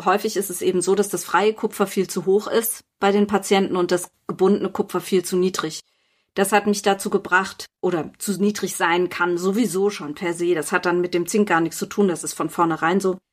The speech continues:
Und das hat mich dazu gebracht, dass ich sage, ich messe das Kupfer gar nicht so gerne. Ich geb's lieber mal, wenn ich das Gefühl habe, jemand kann nicht gut entgiften. Dafür braucht man's nämlich,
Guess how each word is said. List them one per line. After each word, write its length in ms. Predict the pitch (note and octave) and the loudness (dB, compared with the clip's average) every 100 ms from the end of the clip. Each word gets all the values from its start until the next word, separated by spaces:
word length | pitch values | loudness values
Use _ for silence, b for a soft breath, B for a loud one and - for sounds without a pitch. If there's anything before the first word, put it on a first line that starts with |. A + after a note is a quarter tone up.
| - | -4
Und 80 | F#3 | -2
das 160 | G3 | 0
hat 140 | G#3+ G3+ | 0 0
mich 120 | G3 | 0
dazu 300 | G3 F3+ G3 | 0 0 0
gebracht, 420 | G3 F#3+ E3+ - | -2 2 0 0
dass 140 | F3+ - | -2 -2
ich 280 | F#3 - _ | -6 -10 _
sage, 320 | - F3 F3 | 0 0 0
ich 160 | - - | -6 -2
messe 280 | E3+ F3 - | -2 -2 -4
das 120 | - | -4
Kupfer 300 | A3+ - F#3 | -4 0 2
gar 160 | E3 | 2
nicht 160 | F3 F3 | 0 -2
so 80 | E3 | -4
gerne. 260 | D#3+ E3 | 0 0
Ich 180 | F3+ - | -2 -4
geb's 240 | G3 G#3 - | 0 0 2
lieber 280 | G3+ F#3+ | 0 2
mal, 280 | F3+ F3 F3+ | 2 2 4
wenn 120 | F3+ | 2
ich 80 | F3 | 0
das 100 | - | -4
Gefühl 300 | F#3 - F#3 | -8 -2 0
habe, 160 | E3+ - | 0 -2
jemand 260 | E3 D#3 | -4 -4
kann 140 | - E3+ | -4 -4
nicht 160 | E3 | -4
gut 160 | - F#3 | -8 -8
entgiften. 540 | - D#3+ C4 - A#3 | -8 0 0 0 0
Dafür 260 | G3+ F3+ F3 | 0 0 -2
braucht 260 | E3 F#3 F#3+ | 2 2 2
man's 240 | F3+ F3+ | -2 0
nämlich, 280 | F3 F3 | 0 0